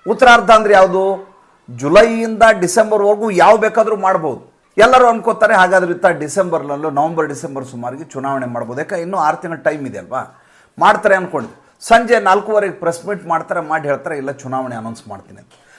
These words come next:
ಅಷ್ಟೊತ್ತಿಗೆ ಎಕ್ಸಿಟ್ ಪೋಲ್ಗಳಾಗಿರ್ತವೆ, ಅದಕ್ಕಿಂತ ಮುಂಚೆ ಎಕ್ಸಿಟ್ ಪೋಲ್ ಅಲ್ಲ, ಅಲ್ಲಿ, ಆ, mood of the nation ಮಾಡಿರ್ತಾರೆ.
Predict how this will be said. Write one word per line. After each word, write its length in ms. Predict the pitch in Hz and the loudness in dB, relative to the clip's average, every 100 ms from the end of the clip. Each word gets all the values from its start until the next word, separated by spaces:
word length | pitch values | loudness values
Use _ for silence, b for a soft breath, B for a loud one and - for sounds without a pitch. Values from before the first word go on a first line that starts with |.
| b | b
ಅಷ್ಟೊತ್ತಿಗೆ 420 | 160 165 233 226 | -2 2 0 2
ಎಕ್ಸಿಟ್ 420 | 202 165 160 240 - | 0 0 -2 -8 -2
ಪೋಲ್ಗಳಾಗಿರ್ತವೆ, 720 | 220 208 196 175 180 180 160 | -2 2 0 0 -4 -2 -2
ಅದಕ್ಕಿಂತ 280 | 147 196 151 | -4 -8 -8
ಮುಂಚೆ 220 | 147 139 | -8 -10
ಎಕ್ಸಿಟ್ 320 | 120 170 180 | -8 -10 -6
ಪೋಲ್ 160 | 151 131 | -4 -2
ಅಲ್ಲ, 140 | 104 - b b - | -4 -10 b b -8
ಅಲ್ಲಿ, 300 | 127 151 147 | -4 0 0
ಆ, 240 | 127 117 | 0 -2
mood 400 | 90 101 170 247 | -8 -10 0 4
of 200 | 220 185 | 4 2
the 60 | 208 | -2
nation 480 | 185 190 190 208 | 0 -2 -2 -4
ಮಾಡಿರ್ತಾರೆ. 600 | 185 175 165 156 151 196 | -2 -2 -2 -4 -4 -4